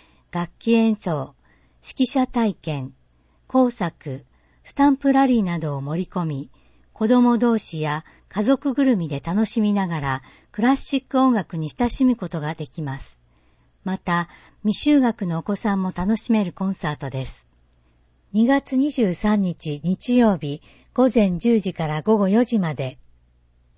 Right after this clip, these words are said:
豊田市西町一の二百、豊田三号館十階、豊田市コンサートホールにて。どなたでも参加できます。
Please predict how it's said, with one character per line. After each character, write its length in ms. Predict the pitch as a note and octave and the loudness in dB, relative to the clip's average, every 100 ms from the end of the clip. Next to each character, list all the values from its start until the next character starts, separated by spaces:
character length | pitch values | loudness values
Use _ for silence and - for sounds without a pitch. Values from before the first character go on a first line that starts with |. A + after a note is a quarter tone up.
| - | 2
豊 220 | A#3 B3+ | 4 4
田 180 | B3 B3 | 2 -2
市 360 | - F3+ D#3 _ | -2 -8 -8 _
西 320 | F#3+ G3+ - A#3+ | -4 -2 4 4
町 520 | G#3 - - C#3 D3+ _ _ - | 4 -2 -10 -10 -10 _ _ -10
一 280 | G#3 - C#4+ | -8 4 4
の 140 | A#3+ | 6
二 120 | E3 C#3+ | 2 -4
百、 520 | F3+ - E3+ D#3 - _ _ _ _ | -6 -6 -8 -8 -8 _ _ _ _
豊 220 | C4+ C#4 | 2 2
田 140 | - D#3 | 2 -4
三 320 | - G#3 A3+ | 0 2 4
号 200 | A3 G#3 | 4 0
館 300 | - D#3 C#3 | 0 -6 -6
十 180 | C3+ D3+ _ | -8 -10 _
階、 320 | - D#3+ D3+ - _ _ _ - | -6 -4 -4 -10 _ _ _ 0
豊 220 | A3+ B3 | 2 4
田 160 | B3 | 2
市 140 | A3+ - | 0 -2
コ 160 | A3 | 2
ン 80 | C4 | 2
サ 180 | - C4 | 4 2
ー 40 | |
ト 180 | B3+ A#3+ | 2 0
ホ 160 | A3+ A#3+ | 2 0
ー 40 | |
ル 100 | F3+ | 0
に 140 | D3 D3 | -6 -6
て。 300 | - C3 - - _ _ _ _ _ _ _ | -6 -8 -10 -20 _ _ _ _ _ _ _
ど 80 | F#3+ | 0
な 160 | G#3+ B3+ | 2 4
た 140 | C4+ | 4
で 120 | B3+ | 4
も 120 | A#3+ A#3 | 4 2
参 260 | A#3 A3+ | 2 2
加 140 | A3 G3+ | 2 0
で 100 | G3 | -2
き 140 | F#3+ | -4
ま 180 | F3 F3 | -4 -4
す。 160 | - | -8